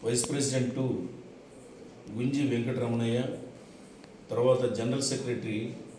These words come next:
బక్కముంతల దయాకర్, ఆర్గనైజ్ సెక్రటరీ షేక్ అజీజ్ బాషా,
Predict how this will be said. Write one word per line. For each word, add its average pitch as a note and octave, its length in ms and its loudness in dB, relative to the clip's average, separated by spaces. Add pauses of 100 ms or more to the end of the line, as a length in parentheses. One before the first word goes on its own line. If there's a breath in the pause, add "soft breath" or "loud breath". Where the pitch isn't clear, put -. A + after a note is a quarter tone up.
(360)
బక్కముంతల B2+ 680 0
దయాకర్, A#2 560 2 (480)
ఆర్గనైజ్ B2 460 2
సెక్రటరీ A2 500 -2
షేక్ B2 340 0
అజీజ్ A2 360 -2
బాషా, A#2 500 0